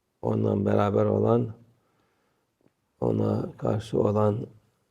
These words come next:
ama, e, insanlar, e, onu hiç hesap etmiyorlar,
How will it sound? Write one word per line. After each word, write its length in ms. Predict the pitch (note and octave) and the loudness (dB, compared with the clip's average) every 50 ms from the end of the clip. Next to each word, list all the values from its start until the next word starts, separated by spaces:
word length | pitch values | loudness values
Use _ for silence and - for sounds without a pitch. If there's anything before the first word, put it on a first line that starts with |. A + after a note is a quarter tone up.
| _ _ _ _ _ _ _ _ _ _ _ _ _ _ _ _ _ _ _ _ _ _ _ _ _ _ _ _ _ _ _ _ _ _ _ _ _ _ - - _ - | _ _ _ _ _ _ _ _ _ _ _ _ _ _ _ _ _ _ _ _ _ _ _ _ _ _ _ _ _ _ _ _ _ _ _ _ _ _ -20 -16 _ -4
ama, 340 | A#2+ A#2 A2+ A2 G#2+ A#2 - | -2 0 0 0 0 -2 -2
e, 360 | - - A#2+ A#2+ B2 B2 D3 F3 F3+ - _ _ _ _ _ _ _ - | -4 -4 -6 -6 -8 -10 -12 -14 -18 -20 _ _ _ _ _ _ _ -4
insanlar, 600 | A#2+ A2+ A2 - - A#2 G#2+ G#2+ G#2 G#2 G#2 G#2 - - - - _ _ _ _ _ _ _ _ _ _ _ _ _ _ _ _ _ _ _ _ _ _ _ _ _ _ _ _ _ _ _ _ _ | -4 -4 -4 -2 -2 0 0 2 2 0 0 -2 -4 -6 -10 -16 _ _ _ _ _ _ _ _ _ _ _ _ _ _ _ _ _ _ _ _ _ _ _ _ _ _ _ _ _ _ _ _ _
e, 60 | D#3+ C#3 B2 A#2+ A2+ A2 G#2+ - - _ _ _ _ _ _ _ _ _ _ _ _ _ - | -14 -12 -10 -10 -10 -10 -12 -16 -20 _ _ _ _ _ _ _ _ _ _ _ _ _ 0
onu 360 | A#2+ A2 G#2+ G#2+ G#2+ G2+ G#2+ | 2 2 2 2 2 2 0
hiç 220 | A2+ A2 - - | 0 -2 -2 0
hesap 420 | A#2 A2+ G#2 - A#2 A2 G#2+ G2+ G#2+ | 0 0 2 2 2 2 4 2 2
etmiyorlar, 720 | G#2 - - A#2 A2+ A2 G#2+ G#2+ G#2+ A#2+ B2 B2 B2+ - | -2 -2 -2 -2 0 2 2 2 4 4 4 2 2 -2